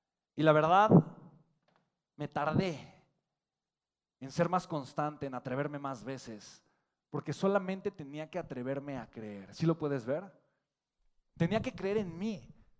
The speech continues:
Tenía que creer que sí podía, tenía que creer que sí podía tener los resultados. Y a final de cuentas, pues esto pasó. Digo,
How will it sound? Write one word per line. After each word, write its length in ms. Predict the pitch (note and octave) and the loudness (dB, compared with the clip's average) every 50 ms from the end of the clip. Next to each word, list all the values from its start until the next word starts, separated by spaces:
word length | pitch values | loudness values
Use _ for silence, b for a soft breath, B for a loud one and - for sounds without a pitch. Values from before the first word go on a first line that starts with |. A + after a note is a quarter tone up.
| - - - | -20 -14 -10
Tenía 180 | - D#3+ G#3+ A3 | -6 -6 -4 -4
que 120 | - B3+ | -4 -4
creer 200 | - G3+ G#3+ A#3 A3 | -2 -2 -2 0 -2
que 120 | A3 G#3+ | -2 -4
sí 200 | - - - A#3 | -4 -2 -2 -4
podía, 500 | - - G3+ F3 D#3 F3 A3 A3+ F3 D#3 | -2 0 0 2 2 2 4 2 2 2
tenía 200 | - E3 F#3+ G#3 | 0 -4 -4 -6
que 140 | - A#3 A3+ | -6 -8 -6
creer 480 | - F3+ F3 F#3 F3+ D#3 D3 C#3 - b b b b b | -6 -4 -4 -2 -2 -2 -4 -6 -10 b b b b b
que 100 | - D3+ | -8 -6
sí 160 | C#3 - F3+ | -4 -2 -2
podía 240 | F3+ - F#3 F3+ F3 | -2 0 2 2 2
tener 200 | E3+ E3+ D#3+ D#3 | 0 -2 -4 -4
los 120 | E3 D#3+ | -4 -2
resultados. 880 | C#3+ B2+ - - B2+ A2+ - A#2+ G#2+ G#2 G2 F#2+ F#2 - - - - _ _ _ _ _ _ _ _ _ _ _ _ _ _ _ _ _ _ _ - | -4 -4 -6 -8 -8 -6 -6 -6 -6 -6 -8 -12 -16 -20 -20 -20 -20 _ _ _ _ _ _ _ _ _ _ _ _ _ _ _ _ _ _ _ -2
Y 260 | C#3 C#3+ C3+ C#3 - - | 0 0 0 -2 -4 -8
a 100 | - - | -8 -4
final 200 | D3+ D#3 D#3+ E3+ | -2 0 0 0
de 80 | E3 | 0
cuentas, 640 | D#3 - D#3+ D#3 C#3 C3 A#2+ A2+ A2+ - - - - - - _ _ _ _ _ _ _ _ _ _ _ | 0 -2 -2 -2 -2 -2 -4 -4 -4 -6 -10 -16 -18 -20 -20 _ _ _ _ _ _ _ _ _ _ _
pues 160 | - A#2+ - | -12 -10 -8
esto 220 | C#3+ C3+ - F3+ | -6 -4 -2 0
pasó. 420 | - F3+ E3 A#3 A3+ F3 C#3+ B2+ - D3+ | 2 2 4 4 2 2 0 -6 -4 0
Digo, 440 | D#3 D3+ D3 C#3 G2+ - - - | 2 2 2 2 0 -4 -10 -20